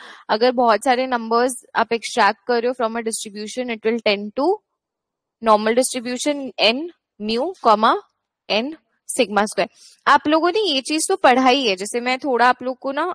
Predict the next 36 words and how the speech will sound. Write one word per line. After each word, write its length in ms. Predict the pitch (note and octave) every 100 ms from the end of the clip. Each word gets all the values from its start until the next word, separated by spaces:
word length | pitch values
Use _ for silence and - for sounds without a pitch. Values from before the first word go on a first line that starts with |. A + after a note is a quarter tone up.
| -
इसमें 260 | A#3+ - B3
लिखने 320 | A3+ A#3+ A#3
का 100 | C4
कोई 160 | C4 C#4+
जरूरत 380 | A#3+ G#3 A3+
नहीं 120 | B3+ B3+
है, 60 |
but 180 | C4+ B3
मैं 140 | B3+
हिंट 300 | C#4 B3 A#3 A#3
देती 240 | G3 -
हूँ। 120 | C4+ - _ _ _ _ _ - _
For 60 | C#4
example, 640 | B3 C4 A3+ A3+ - C#4+ G4 - - - _ -
let's 260 | B3 C#4+ -
take 140 | - D#4
binomial, 640 | B3 G3+ G3 F3+ G3+ F3+ D#3 _ _ -
ठीक 140 | C4
है, 80 | C4+
दो 260 | A3 C#4 D4+
डिस्ट्रीब्यूशंस 720 | D4 - C4 A#3+ A3 A3+ A3
है 100 | A#3
बायनॉमियल 580 | B3+ A3 G3 F#3+ G3 A3+
का, 180 | A3+ C#4 A#4+ _ _ _ _ _ _ _ -
एक 260 | A#3+ A#3+
है 160 | C#4+ F#4+ - - _ -
सिक्स 320 | C4+ B3+ -
कॉमा 260 | D4 C#4 D4+
ज़ीरो 260 | C4+ B3 B3
पॉइंट 640 | C4+ C4+ C4+ C#4 C#4 _ - -
वन 380 | G3+ G3+ C#4+ F#4 _ - _ _
और 200 | - A#3+
एक 280 | C4 B3 A#3+
है 200 | C#4+ C4+ G4 D#4+ _ _ _ _ _ _ _ _ _ _ _ _
ट्वेंटी 420 | C#4 B3+ C4 D#4+
फ़ाइव 360 | F#4+ C#4+ A3+